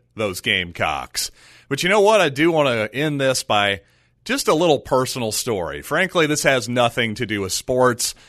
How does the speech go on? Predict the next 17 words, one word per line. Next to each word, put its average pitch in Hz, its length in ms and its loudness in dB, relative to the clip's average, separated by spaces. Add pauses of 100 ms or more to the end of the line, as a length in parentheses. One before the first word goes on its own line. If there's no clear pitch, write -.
(240)
but 143 120 2
it 147 80 -2
does 208 240 2
tie 156 300 4
in 131 380 -2 (340)
to 151 120 -2
Missouri 135 760 0 (220)
and 196 460 0
sort 311 260 -2
of 320 80 -2
tangentially 135 800 0
to, 107 160 -2
to - 140 -6
Martin 107 340 -2
Luther 95 280 -8
King 85 340 -4
Day, 73 340 -8